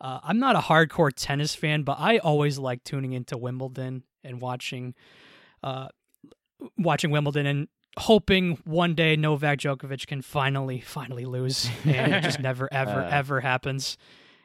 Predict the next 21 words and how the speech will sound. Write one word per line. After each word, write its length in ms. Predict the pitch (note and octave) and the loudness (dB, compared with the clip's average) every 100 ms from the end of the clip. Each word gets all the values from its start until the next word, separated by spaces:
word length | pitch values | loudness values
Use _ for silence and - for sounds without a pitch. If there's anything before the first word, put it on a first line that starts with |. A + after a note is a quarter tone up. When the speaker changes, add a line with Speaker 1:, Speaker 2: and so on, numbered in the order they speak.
| - | -14
Speaker 1:
And 120 | C3+ | -4
I 60 | C#3 | 0
was, 280 | C#3+ - - _ _ | 0 -2 -8 _ _
even 180 | F#3 G3 | 0 4
though 80 | F#3+ | 6
I'm 120 | F#3 | 6
not, 160 | F3+ E3 | 4 2
like, 140 | D#3+ | 0
the 80 | D#3+ | 0
biggest 280 | D#3+ D#3+ D#3+ | 0 0 2
Nick 140 | F3 | 2
Kyrgios 420 | - E3 E3 E3 - | 2 2 6 4 4
fan, 160 | D3+ | 2
I 60 | C#3 | 4
was 160 | D#3 | 2
really 420 | C3+ C#3+ E3 D3+ C#3+ | -2 2 4 6 2
rooting 280 | D3 C#3 | 2 0
for 120 | C3+ C#3+ | 0 -2
him. 140 | C3 | -4
And 160 | C3 C3 | -4 -4
then 260 | C3+ C3+ | -2 -4